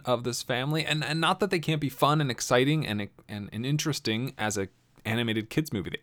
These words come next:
absolutely can. But again, it, it felt like so many other, you know, cash grabby animated kids' movies, Nut Job and, uh, Minions and all that. It's,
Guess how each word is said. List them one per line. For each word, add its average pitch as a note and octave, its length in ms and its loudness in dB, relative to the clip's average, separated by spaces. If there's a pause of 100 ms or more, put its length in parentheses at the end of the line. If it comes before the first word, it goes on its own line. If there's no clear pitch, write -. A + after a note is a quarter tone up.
absolutely D3 500 -2
can. C#3+ 460 -2 (580)
But B2+ 260 6 (1120)
again, C3 640 4
it, B2+ 280 0
it - 20 -6
felt B2+ 320 4
like B2+ 480 0 (640)
so A#2+ 300 0
many C3 220 2
other, A2+ 500 4
you G#2 140 -4
know, G2+ 420 -2 (600)
cash - 380 0
grabby G#2 500 2
animated G#2 500 -2
kids' B2 280 -2
movies, G#2 460 -6
Nut - 280 -6
Job F#2 520 0
and, E2 220 -8 (760)
uh, D2+ 300 -10
Minions G2+ 680 0
and F#2 80 -2
all F#2+ 160 2
that. F2+ 140 -2
It's, A2+ 200 -6